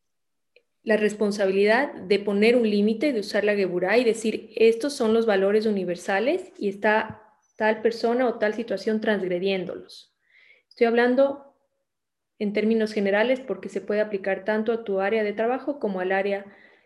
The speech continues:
eh, de la política que tú dices que has trabajado en este tiempo.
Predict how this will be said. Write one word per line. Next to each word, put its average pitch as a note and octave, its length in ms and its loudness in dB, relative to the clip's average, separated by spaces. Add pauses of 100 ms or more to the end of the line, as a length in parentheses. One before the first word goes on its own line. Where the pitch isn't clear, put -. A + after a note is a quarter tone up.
(100)
eh, F#3+ 300 0
de F#3 100 0
la F#3+ 140 2
política G3+ 500 -2
que F#3+ 80 -6
tú F#3 140 -6
dices F#3+ 300 -6
que - 120 -6
has F3 160 -6
trabajado F#3 720 -4
en F#3+ 160 -8
este F3+ 200 -12
tiempo. - 260 -18